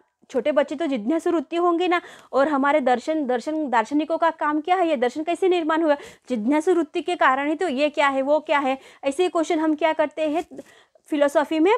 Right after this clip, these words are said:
पूछते रहते हैं, दर्शन शास्त्र में पूछते रहते हैं। ऐसे, उसी तरह हमारा छोटा सा बच्चा वो क्या है, फिलोसोफर बन गया है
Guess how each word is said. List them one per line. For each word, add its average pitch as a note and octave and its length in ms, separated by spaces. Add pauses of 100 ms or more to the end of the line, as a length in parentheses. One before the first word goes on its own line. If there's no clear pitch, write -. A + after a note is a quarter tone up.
पूछते F4 340
रहते C4 200
हैं, B3 80
दर्शन C4+ 220
शास्त्र C4+ 280
में F4+ 120
पूछते E4+ 300
रहते C4 240
हैं। A#3 60 (280)
ऐसे, D4 260
उसी D#4 220
तरह E4 260
हमारा D4 380
छोटा C4 200
सा D4 140
बच्चा C4 340
वो B3 180
क्या C4+ 200
है, D#4+ 120
फिलोसोफर C4 520
बन A#3+ 260
गया C#4 200
है F#4 220